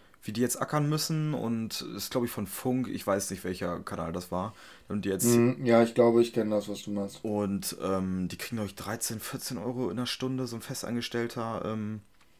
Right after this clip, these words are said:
Speaker 1: äh, Zulieferant bei D H L. Digga, ich will gar nicht wissen,
Speaker 2: Ja.
Speaker 1: was so ein ostrumänischer, äh, Wanderarbeiter verdient, wenn der da bei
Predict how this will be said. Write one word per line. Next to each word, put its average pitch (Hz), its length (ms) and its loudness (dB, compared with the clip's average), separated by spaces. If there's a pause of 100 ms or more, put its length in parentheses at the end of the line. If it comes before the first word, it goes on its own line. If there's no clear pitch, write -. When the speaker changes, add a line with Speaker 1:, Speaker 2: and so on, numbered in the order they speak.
(920)
Speaker 1:
äh, 98 500 -2
Zulieferant 117 1000 -4 (200)
bei 107 140 -2
D 110 160 -2
H 107 80 0
L. 117 260 0 (460)
Digga, 92 260 -2
ich - 160 -6
will 104 120 0
gar 104 120 4
nicht 104 220 -2
wissen, 107 220 -2
Speaker 2:
Ja. 101 60 4
Speaker 1:
was 101 120 0
so 107 80 -2
ein 95 100 -2
ostrumänischer, 98 1500 0
äh, 90 40 -4 (680)
Wanderarbeiter 98 640 4
verdient, 98 420 -2
wenn 92 140 0
der 98 160 4
da 95 220 2
bei 92 200 2